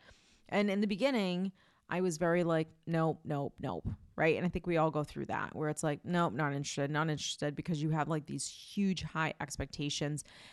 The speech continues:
And I think that the huge expectations are great. That wasn't the problem. It was that I thought day one you were supposed to have, give me all of those expectations right then and there.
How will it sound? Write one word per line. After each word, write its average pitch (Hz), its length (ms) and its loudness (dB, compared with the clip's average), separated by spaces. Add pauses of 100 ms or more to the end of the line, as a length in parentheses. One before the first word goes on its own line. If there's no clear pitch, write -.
And 202 120 2
I 311 100 4
think 277 360 -4 (260)
that 185 300 4
the 196 100 6
huge 294 320 6
expectations 196 800 2
are 151 80 2
great. 156 960 2
That 240 260 6
wasn't 165 240 0
the - 60 -6
problem. 160 640 2
It 180 100 2
was 190 200 0
that 190 400 4 (540)
I 202 600 2
thought 170 420 4
day 175 260 6
one 165 460 4
you 156 120 0
were 151 100 2
supposed 160 420 -2
to 151 580 4 (160)
have, 165 240 -2 (240)
give 190 200 0
me 180 140 -4 (100)
all 196 240 8
of 185 100 2
those 180 160 0
expectations 151 840 -4
right 143 180 -2
then 143 140 -6
and 135 140 -4
there. - 260 -6